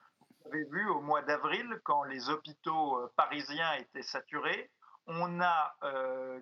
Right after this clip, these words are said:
déplacé aux frais du contribuable des, des malades, des patients, en T G V de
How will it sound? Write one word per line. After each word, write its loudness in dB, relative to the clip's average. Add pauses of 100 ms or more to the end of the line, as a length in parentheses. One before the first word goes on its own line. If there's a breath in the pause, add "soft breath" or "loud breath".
déplacé -2
aux -8
frais 0
du -8
contribuable -2
des, -10
des -16
malades, 2
des -18
patients, -4 (280 soft breath)
en 2
T -6
G -4
V -2
de -2